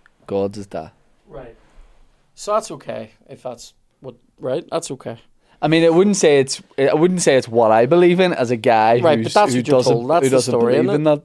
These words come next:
Speaker 2: That's
Speaker 1: Yeah.
Speaker 2: the story, right?
Speaker 1: Yes.
Speaker 2: Even if you wanna go, let's take God out of it historically, who, Joseph's his dad, right?
Speaker 1: Yes, yes, yes.
Speaker 2: Uh, so,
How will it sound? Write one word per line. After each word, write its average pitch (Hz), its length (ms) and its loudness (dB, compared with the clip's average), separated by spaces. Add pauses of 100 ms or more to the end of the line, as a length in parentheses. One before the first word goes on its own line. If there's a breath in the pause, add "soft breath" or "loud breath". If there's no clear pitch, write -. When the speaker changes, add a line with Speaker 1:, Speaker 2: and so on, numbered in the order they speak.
(160)
Speaker 2:
That's 180 220 0
Speaker 1:
Yeah. 104 60 -6
Speaker 2:
the 170 60 -6
story, 117 440 -6
right? 139 320 -2 (280)
Speaker 1:
Yes. - 280 -20
Speaker 2:
Even 190 280 0
if 160 120 -6
you 151 100 -4
wanna 123 240 0
go, 120 460 -4 (800)
let's 180 240 -4
take 156 260 -2
God 117 320 0
out 113 160 -4
of 107 120 -10
it - 180 -16 (100)
historically, 123 880 -6 (720)
who, 120 220 -8 (140)
Joseph's 117 440 -10
his 117 120 -14
dad, 107 280 -12 (260)
right? 151 140 -2
Speaker 1:
Yes, - 240 -2
yes, 117 240 -6
yes. - 240 -20 (800)
Speaker 2:
Uh, 113 600 -2 (840)
so, 139 540 -2